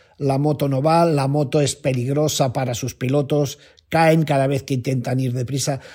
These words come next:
Realmente a uno, uno se pregunta qué tiene que pasar más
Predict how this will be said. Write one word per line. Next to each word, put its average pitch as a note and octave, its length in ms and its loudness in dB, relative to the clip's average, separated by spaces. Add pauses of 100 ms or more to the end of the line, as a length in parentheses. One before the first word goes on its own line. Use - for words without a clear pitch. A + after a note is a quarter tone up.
(140)
Realmente F3 440 4
a D#3+ 100 6
uno, F3 420 6
uno E3+ 220 2
se E3 120 0
pregunta D#3 640 0 (320)
qué F#3+ 160 6
tiene F3 320 4
que D#3 100 2
pasar D#3 600 -2 (240)
más E3 500 0